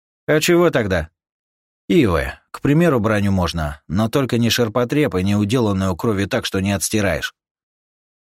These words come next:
«Да есть у меня навьё, без всякой крови». «Откуда навьё-то?»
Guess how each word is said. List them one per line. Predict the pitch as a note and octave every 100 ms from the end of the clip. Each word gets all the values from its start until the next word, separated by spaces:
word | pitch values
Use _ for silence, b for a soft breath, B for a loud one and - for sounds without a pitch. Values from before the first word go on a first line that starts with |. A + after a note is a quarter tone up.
| -
«Да | A#2 A#2+
есть | C3+ F3 D#3+
у | F3+
меня | F3 E3
навьё, | D#3+ D3+ C3+ C2+ -
без | B2 G3
всякой | C#4+ A#3 G3
крови». | F3+ A#2+ C#2 - _ _ _ _ _ _ _ _
«Откуда | G2 G#2 D#3+ C3+ C3+
навьё-то?» | C3+ C3+ C3+ - C#2